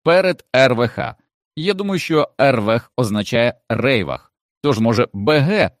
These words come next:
це будинок Гові, і Енді забирала в нього наркотики перед вечіркою.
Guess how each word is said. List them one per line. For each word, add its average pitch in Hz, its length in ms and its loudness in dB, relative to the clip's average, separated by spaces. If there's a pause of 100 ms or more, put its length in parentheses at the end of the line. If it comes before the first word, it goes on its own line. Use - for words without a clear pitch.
це 104 340 0
будинок 170 420 -4
Гові, 85 340 -4 (200)
і 120 180 -2 (140)
Енді 95 520 -4 (260)
забирала 147 560 0
в 147 60 -2
нього 151 420 -2
наркотики 127 540 -6
перед 104 260 -4
вечіркою. 80 480 -8